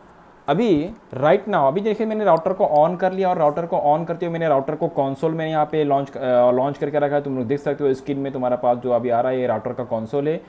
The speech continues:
तो router को start करते ही on करते ही जो सबसे पहला screen आएगा वो तो यही आएगा, as you know already these things,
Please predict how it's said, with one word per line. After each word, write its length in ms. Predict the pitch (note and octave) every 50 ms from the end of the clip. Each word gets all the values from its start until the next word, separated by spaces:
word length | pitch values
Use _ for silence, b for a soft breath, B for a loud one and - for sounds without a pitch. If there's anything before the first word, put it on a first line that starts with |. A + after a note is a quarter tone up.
| B B B B B
तो 60 | D3+
router 320 | D3+ D#3 C#3+ D3 D3 F3+ F#3+
को 240 | F#3+ G#3 F#3+ F3+ F3
start 380 | - - - D#3 D#3+ F3 F#3
करते 260 | F#3 F#3+ F#3 F#3 F#3
ही 120 | F#3 F#3+ F#3
on 340 | - C#3 C#3+ D3+ D#3+ E3+ E3
करते 140 | F3 E3+
ही 60 | E3+ E3
जो 80 | E3+
सबसे 320 | D#3+ - D#3 D3 - F#3+ F3
पहला 380 | F3 E3 D#3 D#3 E3 D#3+ D#3
screen 300 | D3 D3+ - - E3 D#3+
आएगा 200 | D3+ D3+ D3 D3
वो 100 | D3 D3
तो 120 | C#3+ D3+ D3
यही 260 | C3 B2 C3 C#3 D#3
आएगा, 200 | D3 D3 C#3 C#3+
as 260 | C3+ C3 B2+ A#2+ A#2
you 100 | B2+ B2+
know 280 | B2+ C3 C#3 C3+ B2+ B2
already 240 | B2 A#2+ A#2 B2
these 220 | A2+ A2+ A2 - -
things, 220 | B2 C3+ B2+ -